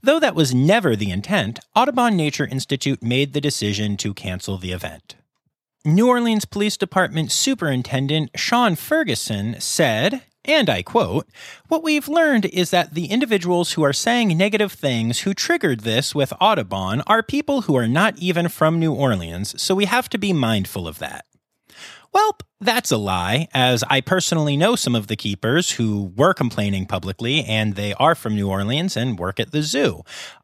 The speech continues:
Um, also, the actual Audubon statement said that it was people from their community, as well as outsiders, who said this was a bad idea. Um,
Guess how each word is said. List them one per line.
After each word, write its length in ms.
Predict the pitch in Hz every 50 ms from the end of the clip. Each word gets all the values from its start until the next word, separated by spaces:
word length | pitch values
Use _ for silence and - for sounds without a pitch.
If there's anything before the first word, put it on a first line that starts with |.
| _ -
Um, 540 | 135 139 139 135 135 135 131 123 123 107 - _ _ _ _ -
also, 320 | 202 254 - - 208 202
the 160 | 180 190 180
actual 300 | 165 180 - - - 180
Audubon 400 | 151 151 160 165 156 156 156 156
statement 500 | - - - 196 - - 151 156 143 - - _
said 440 | - - 311 370 392 302 - - - 120
that 260 | 139 135 131 120 -
it 220 | - 139 131 113 -
was 460 | 135 131 120 110 101 - - - - _
people 300 | - 170 151 - 143 135
from 240 | 120 - 139 127 123
their 120 | 117 113 110
community, 500 | - - 123 120 113 110 110 104 117 127
as 160 | 120 110 -
well 220 | 123 120 117 110
as 100 | 104 101
outsiders, 680 | 113 101 101 - - 110 101 95 95 107 131 143 147 -
who 400 | - 143 135 131 127 123 113 - - _
said 240 | - - - 151 147
this 160 | 160 160 -
was 140 | 165 160 -
a 40 | 165
bad 220 | 156 160 160 160
idea. 520 | 160 165 170 170 190 277 311 285 196 - - _ _ - - - - - - - _ _ _
Um, 500 | - 156 160 156 151 151 147 143 135 131